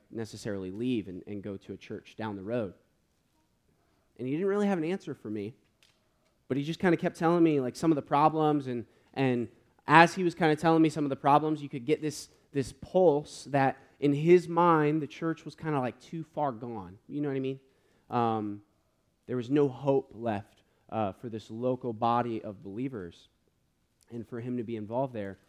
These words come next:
And I asked him a question. I said, like, "Have you, like, shared this with anybody in leadership at your church?" He said, "No." And I said, "Wait a minute,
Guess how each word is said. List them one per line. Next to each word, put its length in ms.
And 140
I 80
asked 280
him 180
a 40
question. 560
I 100
said, 320
like, 140
"Have 160
you, 260
like, 180
shared 340
this 220
with 100
anybody 360
in 120
leadership 480
at 140
your 100
church?" 460
He 120
said, 200
"No." 240
And 80
I 40
said, 200
"Wait 140
a 40
minute, 200